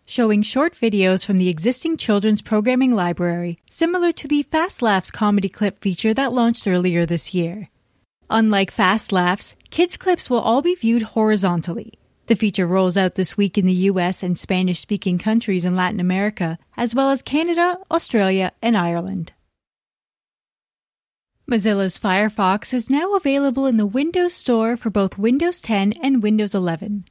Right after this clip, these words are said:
as one of the first third-party browsers available following Opera. Yelp announced a new I O S app homepage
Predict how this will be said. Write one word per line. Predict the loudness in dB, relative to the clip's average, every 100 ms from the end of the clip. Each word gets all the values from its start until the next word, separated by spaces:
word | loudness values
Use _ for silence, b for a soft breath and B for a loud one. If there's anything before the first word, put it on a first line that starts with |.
| _
as | -4 0
one | 0
of | 0
the | -2
first | 0 0 0 -4
third-party | 0 0 0 -2 -2 -2
browsers | 0 2 2 0 -2
available | 0 0 0 0 -4
following | -2 0 2 2 0 0
Opera. | -2 -2 -8 -10 -16 _ _ _ _ _ _ _ _ _ _ _ _ _ _ _ _ _ _ _ _ _
Yelp | 0 0 0
announced | 0 2 2 0 0
a | 2
new | 2 0 -2
I | -2 2 2
O | 2
S | 2 0 -4
app | -2 -2 -4 -4
homepage | 0 0 0 0 -2